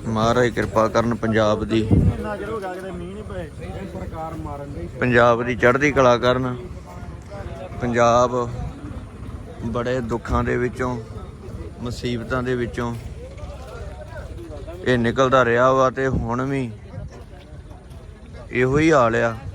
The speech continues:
ਕਦੀ ਪਾਣੀ ਦੀ ਮਾਰ ਆ ਗਈ, ਕਦੀ ਕੋਈ ਸਰਕਾਰਾਂ ਨੇ ਮਾਰ ਮਾਰ ਦਿੱਤੀ। ਤੇ ਆਹ ਵੇਖੋ ਇੱਥੇ ਆਹ ਕੈਂਪ ਲੱਗਾ ਜੀ।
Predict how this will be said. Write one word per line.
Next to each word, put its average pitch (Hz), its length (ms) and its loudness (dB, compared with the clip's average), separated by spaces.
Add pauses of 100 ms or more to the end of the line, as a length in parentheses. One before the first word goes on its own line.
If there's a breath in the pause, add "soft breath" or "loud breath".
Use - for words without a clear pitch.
(1040)
ਕਦੀ 123 220 4
ਪਾਣੀ 120 340 2
ਦੀ 123 120 0
ਮਾਰ 123 280 2
ਆ 123 120 4
ਗਈ, 120 200 -2
ਕਦੀ 123 440 -2 (2000)
ਕੋਈ 127 200 2
ਸਰਕਾਰਾਂ 120 580 4
ਨੇ 127 120 2
ਮਾਰ 123 260 4
ਮਾਰ 123 240 4
ਦਿੱਤੀ। 120 440 0 (1160)
ਤੇ 120 60 -2
ਆਹ 127 140 6
ਵੇਖੋ 127 380 -2
ਇੱਥੇ 131 580 -2
ਆਹ 127 180 6
ਕੈਂਪ 120 280 0
ਲੱਗਾ 123 360 4
ਜੀ। 143 200 -2